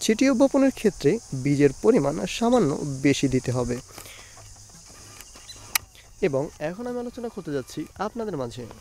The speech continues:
মুগ বীজ বপন পদ্ধতি নিয়ে। ছিটিয়ে ও সারিবদ্ধভাবে বীজ বপন করা যায়, তবে সারিবদ্ধভাবে বোনাটাই সর্বোত্তম।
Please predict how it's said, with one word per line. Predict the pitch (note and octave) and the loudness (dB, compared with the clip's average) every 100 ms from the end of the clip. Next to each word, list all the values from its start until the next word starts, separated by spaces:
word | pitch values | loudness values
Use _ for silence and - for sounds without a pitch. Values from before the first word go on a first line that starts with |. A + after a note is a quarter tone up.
| - - - - - | -12 -12 -12 -20 -14
মুগ | B2 A#2+ B2 | -12 -12 -12
বীজ | F3+ G#3 - D3 B2 | -12 -12 -16 -20 -4
বপন | D#3 D#3+ D#3+ C#3 | -4 -4 -12 -14
পদ্ধতি | B2+ A#2+ A#2 A#2+ | -14 -14 -18 -16
নিয়ে। | A#2+ A2+ A#2+ - - - - - - - - | -16 -16 -20 -20 -20 -20 -20 -20 -20 -20 -12
ছিটিয়ে | - C4+ F3+ C3+ - | -12 -8 -8 -10 -12
ও | C#3+ | -16
সারিবদ্ধভাবে | D3 D3 G#3+ G#3 A2+ B2+ B3 - - - B2+ C#3 B2 C4+ - - C#3 C3+ | -14 -12 -10 -12 -12 -14 -14 -18 -20 -14 -6 -4 -4 -6 -14 -18 -12 -8
বীজ | D#3 - - C#3 | -10 -12 -10 -6
বপন | C3+ C3 B2 | -6 -6 -8
করা | A#2+ A#2+ | -8 -8
যায়, | A#2 A#2 A#2+ - - - - | -8 -8 -10 -18 -20 -20 -6
তবে | G#3+ D#3 B2 - - - | -4 -4 -6 -14 -16 -4
সারিবদ্ধভাবে | D#3+ G#3+ A#3 A#3 G#3+ C#3+ C#3+ - | 0 2 2 4 4 4 0 -2
বোনাটাই | C3+ C#3 F3 D3+ C3 D3+ - | 2 4 4 2 0 -2 0
সর্বোত্তম। | C#3 B2+ C3 - A#2+ A2 | 2 2 -2 -8 -8 -8